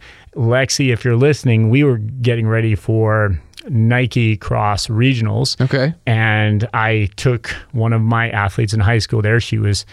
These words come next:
Speaker 1: the state champion that year, and she had a great year. She was really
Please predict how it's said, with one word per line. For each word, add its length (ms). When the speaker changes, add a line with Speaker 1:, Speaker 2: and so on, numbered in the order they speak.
Speaker 1:
the 220
state 380
champion 560
that 220
year, 340
and 160
she 100
had 140
a 40
great 340
year. 360
She 180
was 260
really 680